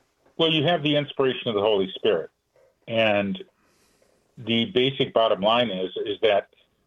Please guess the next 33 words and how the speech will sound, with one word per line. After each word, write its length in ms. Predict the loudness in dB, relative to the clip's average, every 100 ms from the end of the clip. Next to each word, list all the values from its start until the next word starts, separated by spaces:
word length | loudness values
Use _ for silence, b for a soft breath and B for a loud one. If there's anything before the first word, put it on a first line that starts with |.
| _ _ _
the 80 | 2
Lord 240 | 4 4 2
himself 380 | 0 2 2 0
is 140 | -4
the 100 | -4 2
author 460 | 2 2 2 2
of 120 | 2 -2
the 80 |
scriptures. 500 | -2 0 0 -2 -12 -14 -18 _ _ _ _ _ _ _
You 100 | 2
know, 120 | 4
if 60 | 4
we 80 | 2
look 160 | 2
at 80 | 0
the 60 | 2
Bible 340 | 4 4 2 0
simply 320 | -2 0 -2
as 100 | 0
a 120 | 0
human 440 | 0 2 2 2 -2
product, 640 | 0 2 4 2 -2 -18 -20 -20 _ _ _ _ _
then 400 | 2 4 2 -2 -8 _ _ _ -10
that's 360 | 0 2 2
very 320 | 2 2 4 2
legitimate, 540 | 0 2 4 4 2 0
and 120 | -2
how 260 | 0 2 2
could 200 | 4 4
anybody 380 | 4 4 4 2
have 140 | 2
known 300 | 4 4 4
that? 200 | -2